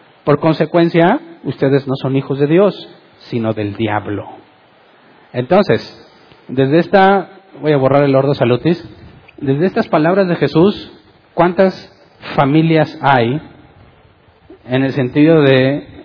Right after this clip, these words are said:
la forma en la que están clasificados los seres humanos? Solo hay dos familias, ¿verdad? Si eres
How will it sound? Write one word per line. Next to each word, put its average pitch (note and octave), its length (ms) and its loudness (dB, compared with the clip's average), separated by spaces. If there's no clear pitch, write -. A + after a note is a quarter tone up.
la B2+ 200 -2
forma D3+ 300 2
en D3+ 60 2
la C#3+ 120 0
que C#3+ 100 -2
están C#3 680 -2
clasificados B2+ 640 -2
los A#2+ 120 -4
seres B2+ 220 -2
humanos? C#3+ 520 -2
Solo E3+ 260 2
hay D#3+ 80 6
dos E3 180 4
familias, D#3 580 0
¿verdad? C3 300 0
Si - 260 -4
eres A#3 340 2